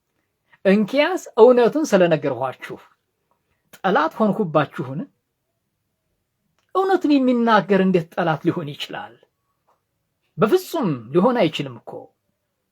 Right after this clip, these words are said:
እውነት የሚናገር ሊወደድ ነው የሚፈለገው። መወደድ ነው ያለበት።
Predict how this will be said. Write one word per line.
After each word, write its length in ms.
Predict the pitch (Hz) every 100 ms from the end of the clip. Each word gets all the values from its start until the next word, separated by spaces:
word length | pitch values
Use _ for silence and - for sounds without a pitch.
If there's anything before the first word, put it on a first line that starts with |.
| _ _ _ _ _ _ _ _ _ _
እውነት 260 | 240 294 247
የሚናገር 800 | 269 233 220 190 175 151 147 269
ሊወደድ 800 | 175 165 151 151 131 _ - 247
ነው 120 | 302
የሚፈለገው። 560 | 277 233 202 190 - _ _ _ _ _ _ _ _
መወደድ 680 | 165 214 247 202 190 147 214
ነው 120 | 269
ያለበት። 440 | 175 131 - -